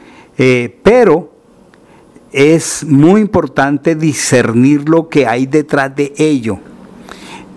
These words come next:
El mundo físico de los animalitos nos enseña, cuando tenemos un perrito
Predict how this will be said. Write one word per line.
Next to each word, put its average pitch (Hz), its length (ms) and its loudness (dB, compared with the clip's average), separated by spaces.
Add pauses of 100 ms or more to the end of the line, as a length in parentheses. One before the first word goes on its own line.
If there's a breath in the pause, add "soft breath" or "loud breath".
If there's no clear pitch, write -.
(1200)
El 151 160 4
mundo 208 300 2
físico 208 580 0
de 165 100 2
los 135 240 -2
animalitos 135 720 -2
nos 175 240 -2
enseña, 123 640 -2 (760 loud breath)
cuando 139 340 2
tenemos 156 460 -2
un 202 160 -2
perrito 185 680 -2